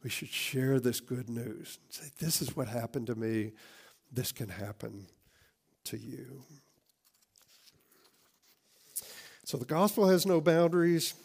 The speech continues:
as well. The gospel has no, the gospel has no brokers. And a broker is an agent or a go-between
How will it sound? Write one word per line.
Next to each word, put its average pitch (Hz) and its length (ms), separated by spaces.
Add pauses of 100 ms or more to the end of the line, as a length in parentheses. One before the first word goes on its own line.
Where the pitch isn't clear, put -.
as - 180
well. 156 300
The 143 100
gospel 131 460
has 120 320
no, 120 180
the 120 200
gospel 127 480
has 110 260
no 113 480 (560)
brokers. 113 840 (220)
And 117 100
a 110 40
broker 170 480
is 127 320
an 120 340
agent 156 640 (380)
or 120 100
a 110 60
go-between 135 880